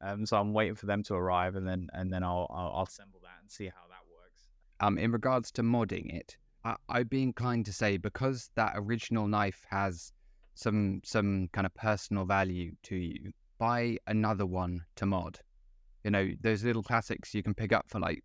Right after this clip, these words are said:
Speaker 2: probably ten quid if you find it on sale somewhere. Buy another one to mod. Don't mod the one that you have that kind of emotional connection to.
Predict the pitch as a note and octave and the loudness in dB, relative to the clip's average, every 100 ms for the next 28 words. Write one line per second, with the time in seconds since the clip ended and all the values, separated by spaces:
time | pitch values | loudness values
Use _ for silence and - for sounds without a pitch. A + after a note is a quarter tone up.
0 | _ - G#2 G2+ A2 G2+ F#2 G#2 F#2 F2 | _ -4 -2 -2 0 0 2 2 2 -2
1 | F2+ F#2+ F#2 F#2+ F2 F#2+ F2 - - B1 | -2 0 0 -4 -2 0 0 -4 -8 -8
2 | A#2 - _ _ _ - A#2 A2+ A#2+ A#2 | -12 -14 _ _ _ 0 2 4 2 2
3 | A#2 A2 G2+ G#2 G#2 G2+ F#2 - - A#2+ | 2 2 2 2 2 2 -2 -4 0 2
4 | G#2 A#2 A2+ - G#2+ G2+ G#2 G2+ G2+ F#2 | 2 2 0 -2 -2 0 0 2 0 0
5 | G2+ E2+ G2 F#2 - G2+ G2 F2+ - _ | -2 -2 -2 -4 -6 -4 -4 -8 -16 _
6 | _ _ G#2+ G#2+ - A2 G#2 G2 F2+ G2 | _ _ 0 0 0 0 2 2 2 2
7 | G2+ - F#2+ F#2 G2 - - F2 G2+ F#2 | 0 0 -4 -4 -4 -4 -4 -2 -2 -4
8 | F2 | -4